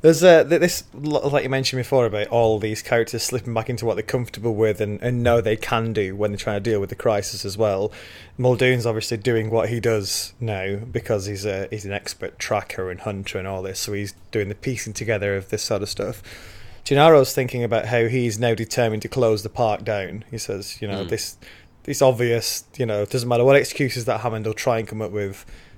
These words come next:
Speaker 1: he's gonna have to do everything. Once he gets off this island, if he survives, he's gotta do everything he can to shut the place down. Um,
Speaker 2: Mm.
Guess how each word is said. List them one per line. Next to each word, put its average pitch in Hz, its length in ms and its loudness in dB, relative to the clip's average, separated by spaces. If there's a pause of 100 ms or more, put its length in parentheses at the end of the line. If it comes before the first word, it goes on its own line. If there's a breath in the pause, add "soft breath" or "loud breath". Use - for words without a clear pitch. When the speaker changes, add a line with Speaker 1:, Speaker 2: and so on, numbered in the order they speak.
(120)
Speaker 1:
he's 113 200 -2
gonna 113 180 -4
have 110 160 -4
to - 60 -12
do 127 60 -2
everything. 120 460 -2
Once 139 160 2
he 139 80 -2
gets 120 240 0
off 117 80 -2
this 113 180 -6
island, 101 300 -4
if 107 80 -4
he 113 80 -4
survives, 98 640 -8 (280 loud breath)
he's 131 220 0
gotta 120 200 0
do 113 40 2
everything 113 320 -2
he 107 100 -6
can 107 220 -4
to 110 80 -10
shut - 180 -4
the - 60 -8
place 110 260 -2
down. 113 400 -6 (640 loud breath)
Um, 117 260 0
Speaker 2:
Mm. 87 220 -6